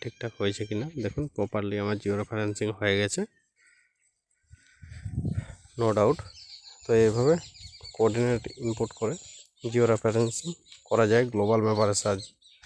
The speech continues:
সবচাইতে ইজি সফটওয়্যার গ্লোবাল ম্যাপার ইউজ করতে পারেন। এরপর এখানে গিয়ে এক্সপোর্ট করব, যার যেটা প্রয়োজন কিউএমএল ফাইলও নিতে পারেন। আমি এখানে জিওটি ফাইল নেব বা ইমেজ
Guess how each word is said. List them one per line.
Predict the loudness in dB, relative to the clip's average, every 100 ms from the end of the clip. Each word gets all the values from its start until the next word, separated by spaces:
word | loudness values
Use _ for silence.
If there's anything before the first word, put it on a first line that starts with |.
| -20 -20 _ -4
সবচাইতে | -2 0 2 2 4 4
ইজি | 4 0 -2 -8 -20 _ -20 -4
সফটওয়্যার | 0 0 0 -2 -2 _ -8 -2
গ্লোবাল | 2 2 0
ম্যাপার | -4 -8 -12 _ _ _ _ _ _ _ _ _ -6
ইউজ | -4 -4
করতে | -6 -4
পারেন। | -4 -2 -2 -2
এরপর | 0 2 2
এখানে | 2 0 0
গিয়ে | 0 0
এক্সপোর্ট | -4 -6 -6 -4
করব, | -6 -4 -10 -18 -20 _ _ -16 -16 -16 -20 -20 -20 _ -2
যার | 0 2
যেটা | 2 2
প্রয়োজন | 4 4 4 0
কিউএমএল | 0 2 2 2
ফাইলও | 2 4 4 2
নিতে | 2 0
পারেন। | 0 -4 -6 -4
আমি | 0 0
এখানে | 0 0 2
জিওটি | 0 2 0 -2 -10 -16 0
ফাইল | 2 4 2
নেব | 0 -6 _ _ _ _ _ _ _ _ _ _ _ -20 -14 -10 -8 -8 -6 -2
বা | 4 6
ইমেজ | 6 4